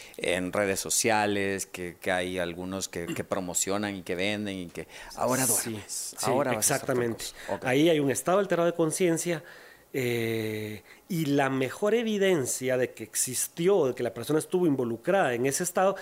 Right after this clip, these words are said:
Speaker 2: es que hay una amnesia posthipnótica espontánea. O sea, la gente no recuerda qué pasó.
Speaker 1: Ah, ya.
Speaker 2: Despierta. "¿Qué
Speaker 1: Ya.
Speaker 2: pasó? No pudieron, ¿verdad?".
Speaker 1: Claro.
Speaker 2: "No, claro que sí, llevas media hora de estar haciendo esto".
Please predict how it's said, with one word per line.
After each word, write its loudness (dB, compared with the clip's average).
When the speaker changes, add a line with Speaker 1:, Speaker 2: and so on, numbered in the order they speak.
Speaker 2:
es 0
que -2
hay 4
una 4
amnesia 0
posthipnótica -4
espontánea. -8
O -18
sea, 0
la 0
gente 2
no 6
recuerda 2
qué -6
pasó. -10
Speaker 1:
Ah, -12
ya. -18
Speaker 2:
Despierta. 0
"¿Qué -6
Speaker 1:
Ya. -6
Speaker 2:
pasó? 0
No 2
pudieron, 4
¿verdad?". 0
Speaker 1:
Claro. 2
Speaker 2:
"No, 2
claro 0
que -6
sí, -2
llevas 2
media 6
hora 4
de 4
estar 0
haciendo 2
esto". -2